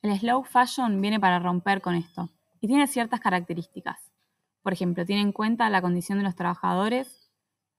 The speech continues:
Generalmente son artículos que poseen una mayor calidad, y eso trae aparejado una mayor duración.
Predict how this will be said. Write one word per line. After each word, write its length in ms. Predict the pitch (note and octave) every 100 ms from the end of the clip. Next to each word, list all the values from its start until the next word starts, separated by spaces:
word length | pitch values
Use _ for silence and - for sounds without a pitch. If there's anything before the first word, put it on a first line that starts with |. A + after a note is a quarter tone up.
| _ _ _ -
Generalmente 420 | A3 B3 C#4 D4
son 140 | C#4
artículos 420 | B3+ A#3+ - C4+ A#3+
que 120 | F#3
poseen 260 | G#3 A#3+
una 180 | B3+ A#3
mayor 440 | G3 F#3 - A#3 G3
calidad, 460 | F3 F3 E3 D#3+ - _ _ _ _ _ _ _
y 140 | A#3 C4
eso 360 | B3+ C4 C4
trae 240 | - G#3 G#3+
aparejado 640 | G#3+ A3+ A#3+ B3+ B3+ B3+ A3+
una 180 | A#3+
mayor 520 | A3+ G#3 - A#3+ A#3+ _ _
duración. 720 | A#3 C#4 B3+ - F3+ D#3+ D#3+